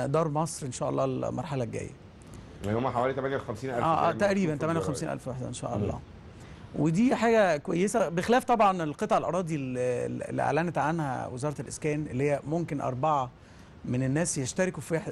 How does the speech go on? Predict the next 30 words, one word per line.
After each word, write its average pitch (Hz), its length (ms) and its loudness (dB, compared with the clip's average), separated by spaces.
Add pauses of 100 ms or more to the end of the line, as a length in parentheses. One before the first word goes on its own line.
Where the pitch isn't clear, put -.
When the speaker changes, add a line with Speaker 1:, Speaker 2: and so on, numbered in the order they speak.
Speaker 1:
في 123 540 -2
قطعة 151 260 0 (140)
أرض 123 580 -2
واحدة 151 440 0 (180)
Speaker 2:
دي 104 120 -2
زي 98 100 2
ابن 110 100 6
Speaker 1:
مساحتها - 260 2
Speaker 2:
بيتك 196 260 2
كده؟ 147 260 -2 (180)
Speaker 1:
آه، 147 280 4
بس، 190 260 0
بس 208 340 -2
هي، 247 80 4
بس 220 220 0
الطرح 233 460 2
مختلف 170 440 0
يعني. 113 220 -6 (360)
ممكن 214 260 2
أربعة 170 340 6
يشتركوا 196 400 0
في 151 120 -8
ال-، 58 680 -2
في - 180 -14
قطعة 180 260 0
الأرض 147 220 0
دي، 151 260 0 (540)
وهي 226 320 6
مساحتها 208 440 0
من، 156 420 0